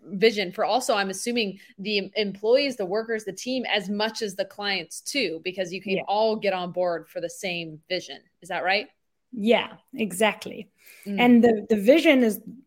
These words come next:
Speaker 2: like, the why, and the, the mission is the how you're gonna achieve that. So creating that real, it's like that, that snowball effect. It just keeps on gaining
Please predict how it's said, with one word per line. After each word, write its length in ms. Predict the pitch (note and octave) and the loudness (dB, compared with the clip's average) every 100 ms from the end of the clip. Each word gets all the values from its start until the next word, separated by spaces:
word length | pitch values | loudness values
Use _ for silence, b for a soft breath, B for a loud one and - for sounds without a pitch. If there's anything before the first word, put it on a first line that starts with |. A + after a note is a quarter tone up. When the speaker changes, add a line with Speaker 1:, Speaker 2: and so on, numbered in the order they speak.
| - | -8
Speaker 2:
like, 220 | F3+ - | -8 -4
the 100 | F3+ | -2
why, 640 | F3 E3+ D#3+ C#3 A3 F4+ - | 0 0 0 0 -2 -2 -2
and 380 | G#3+ G3+ G3+ | 0 0 0
the, 680 | F#3+ F#3 F3+ - E3 E3 - | -2 -6 -6 -4 -4 -6 -8
the 100 | F#3 | 0
mission 340 | G3 D4 D#4+ C4+ | 2 2 4 2
is 100 | A3+ | 2
the 80 | |
how 320 | G3+ - D4 F4 | -2 0 0 2
you're 180 | B3+ | 2
gonna 280 | F#3+ F#3+ F#3 | 2 0 -4
achieve 420 | F3+ - D4+ D#4+ F3 | -6 -6 -2 -2 -2
that. 180 | - - - | -12 -14 -14
So 420 | - G3+ F#3 F#3+ B B B B B _ | -8 -6 -4 -6 B B B B B _
creating 880 | - A#3+ A3+ A#3 B3+ C4 B3+ B3 A#3+ | 0 6 8 10 10 8 6 6 6
that 320 | G#3 G3 - - | 4 2 -2 -8
real, 920 | G3+ A3 B3 B3 A#3 A3 G#3+ G#3 - _ _ _ - | -4 4 6 6 6 6 4 2 -2 _ _ _ -12
it's 240 | C4 - | -8 -4
like 180 | D4 C#4+ | -4 -2
that, 200 | C4+ A#3+ G#3+ B3 - | 2 2 0 -10 -4
that 180 | G#3+ G3+ | 0 2
snowball 600 | - B3 B3 C4+ A3+ F#3 | 4 6 8 8 8 6
effect. 460 | F3 - - _ - | 2 -4 -6 _ -10
It 60 | |
just 220 | - A3 - | -4 -4 -4
keeps 320 | - D4 C#4 | -2 0 2
on 300 | A#3 G#3 F3 | 2 2 2
gaining 760 | G3+ A3 A#3+ A3 G3+ F#3+ F#3 | 4 4 4 4 2 -2 -6